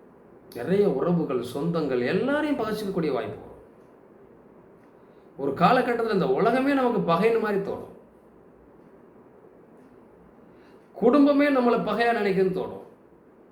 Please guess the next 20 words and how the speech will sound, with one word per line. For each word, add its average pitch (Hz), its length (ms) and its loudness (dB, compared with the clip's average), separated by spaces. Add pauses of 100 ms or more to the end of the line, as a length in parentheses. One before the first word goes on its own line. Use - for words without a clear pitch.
(1400)
நாம் 160 240 2
எதற்காக 262 640 4
இந்த 220 160 4
ஜனனம் 196 340 2
எடுத்தோம், 208 480 -2
ஏன் 214 340 4
வாழ்கிறோம்னு 262 500 2
கூட 247 200 0
தோணும். 104 420 -4 (1120)
அதையும் 196 480 0
கடந்து 190 460 0
அவர்கள் 131 480 -2 (200)
தொடர்ச்சியாக 196 840 -4
முயற்சி 147 380 -2
செய்வார்கள். - 480 -16 (1600)
அதனால 180 280 2
தான் 214 80 0
அவங்க 196 180 0
வெற்றி - 240 -4
பெறுவாங்க. - 360 -6